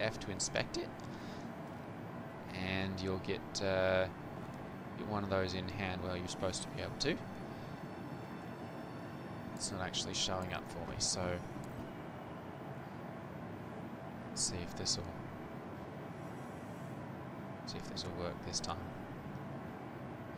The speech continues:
No. So, oh, there we go. There we go, and you can actually, you know, rotate that around with your mouse and whatnot to, uh, to take a look at it,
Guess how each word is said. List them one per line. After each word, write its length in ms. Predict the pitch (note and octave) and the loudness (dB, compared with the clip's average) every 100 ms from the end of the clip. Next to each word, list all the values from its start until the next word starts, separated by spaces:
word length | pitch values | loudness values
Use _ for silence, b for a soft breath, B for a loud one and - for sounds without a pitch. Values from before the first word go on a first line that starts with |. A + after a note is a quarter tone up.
| - - - - - - - - - - - | -6 -6 -4 -6 -4 -4 -4 -6 -6 -6 -2
No. 120 | F#2+ - - - - - - - - - | 0 0 0 -6 -6 -6 -6 -6 -6 -4
So, 200 | - - - | 0 0 6
oh, 140 | F#3 - | 6 6
there 140 | D#3+ | 6
we 100 | A#2 | 8
go. 240 | B2+ A#3 A#3 - - - - - - - - - - - - - - - | 10 10 10 2 -6 -6 -6 -6 -6 -6 -6 -6 -6 -6 -6 -6 -6 -4
There 100 | G2+ | -2
we 80 | F#2+ | 4
go, 180 | B2+ E3 - - | 6 6 4 -2
and 100 | F#2+ | -2
you 60 | F#2 | -2
can 140 | G2 | 0
actually, 400 | G#2 - - G2 | 0 0 2 4
you 240 | G2 G2 G2 | 2 0 2
know, 140 | G2 | 2
rotate 500 | F#2+ G#2+ G#2+ A2+ A2+ | 4 4 4 0 2
that 140 | G2+ G2+ | 2 2
around 360 | F#2+ G#2 G2+ | 4 4 4
with 160 | F#2+ - | 2 0
your 80 | G2 | 2
mouse 340 | G#2 G#2+ - | 4 4 4
and 100 | G2+ | 2
whatnot 520 | G2 G2 G#2 G#2 - | 2 2 2 0 0
to, 420 | - G2 F#2+ F#2+ F#2+ | -2 0 0 4 6
uh, 160 | F#2+ | 6
to 140 | F#2+ - | 4 -2
take 240 | G2+ F#2+ | -2 0
a 40 | |
look 200 | G#2+ C3 | 0 0
at 100 | D#3+ | 2
it, 60 | D#4+ | 0